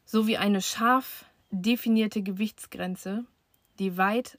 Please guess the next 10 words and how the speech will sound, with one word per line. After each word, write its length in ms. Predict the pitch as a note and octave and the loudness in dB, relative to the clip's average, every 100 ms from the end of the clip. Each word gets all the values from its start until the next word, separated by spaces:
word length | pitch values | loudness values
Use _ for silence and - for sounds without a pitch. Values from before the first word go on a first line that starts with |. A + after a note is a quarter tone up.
| _ - | _ -2
unter 320 | G#3+ G#3+ G3+ | -2 0 -4
der 360 | G3 G3 G3 G3+ _ _ _ _ _ _ _ _ | -2 -2 -4 -6 _ _ _ _ _ _ _ _
prämorbiden, 840 | - G#3+ G3+ F#3+ G3+ A3 A3 A#3 A#3 _ _ - | 0 2 4 2 2 2 2 -2 -4 _ _ -2
medizinisch 720 | G3+ F#3+ F#3 - A3+ A3 - | -2 -2 -4 0 2 2 -2
als 240 | G3 - | -6 -4
gesund 380 | G3+ F#3 G#3 A3 | -4 0 0 0
betrachteten 760 | G3 - F#3+ - G3 G3 F#3+ - _ - _ - | -6 -6 -6 -6 -10 -6 -6 -8 _ -20 _ -14
Zustand 560 | - G3 - E3+ E3+ | -6 -6 -4 -8 -8
liegt. 460 | E3+ F3+ B3 - - _ _ _ _ _ _ _ _ _ _ - - | -6 -4 -4 -6 -20 _ _ _ _ _ _ _ _ _ _ -20 -14
Fünftens, 840 | - B3 B3 - G#3 C4+ - - | 0 2 2 0 0 0 -6 -18